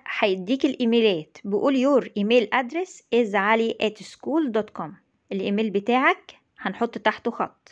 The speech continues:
ali at school dot com. وعندنا كمان ايميل بتاع الشخص اللي انت هتبعت له، اللي هو صديقك، هاني at school dot com. يبقى انا احط خطين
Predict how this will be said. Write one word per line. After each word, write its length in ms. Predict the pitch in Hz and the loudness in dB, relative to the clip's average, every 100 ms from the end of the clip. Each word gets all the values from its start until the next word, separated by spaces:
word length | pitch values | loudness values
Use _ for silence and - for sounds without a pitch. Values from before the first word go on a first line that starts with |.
| _ _ _ - | _ _ _ -6
ali 500 | 160 175 233 302 - | -2 0 0 -2 -4
at 160 | 196 190 | -6 -8
school 500 | - - 226 311 330 - 196 233 | -16 -6 0 0 -2 -8 -4 -2
dot 280 | 240 - | -4 -10
com. 80 | 170 170 _ _ _ _ _ - | -12 -14 _ _ _ _ _ 0
وعندنا 580 | 214 196 208 262 311 | 2 2 4 4 4
كمان 380 | 240 202 208 262 | 0 0 2 2
ايميل 580 | - 208 208 254 339 349 | 2 -2 2 2 2 -2
بتاع 440 | 190 214 214 294 269 | 0 0 6 4 4
الشخص 420 | - 254 247 - | 0 -4 -2 -2
اللي 160 | 220 | 0
انت 160 | 247 262 | 0 0
هتبعت 580 | 262 - 208 214 262 - | -2 -2 2 4 2 -2
له، 120 | 175 - _ _ _ _ - | -10 -10 _ _ _ _ -4
اللي 120 | 175 | 0
هو 160 | 220 226 | 2 2
صديقك، 640 | 226 214 269 - 156 - _ _ - | 2 0 0 -2 -8 -16 _ _ 2
هاني 440 | 247 269 330 - 208 | 4 4 0 -2 -4
at 180 | 214 208 | -2 -4
school 520 | - - 220 220 202 | -4 0 2 2 0
dot 240 | 226 226 - | -2 -2 -6
com. 100 | 165 - - | -6 -8 -4
يبقى 260 | 208 190 | -2 0
انا 120 | 233 226 | 0 -2
احط 260 | 240 233 | -6 -6
خطين 460 | 208 185 - 269 | -6 -10 -2 -2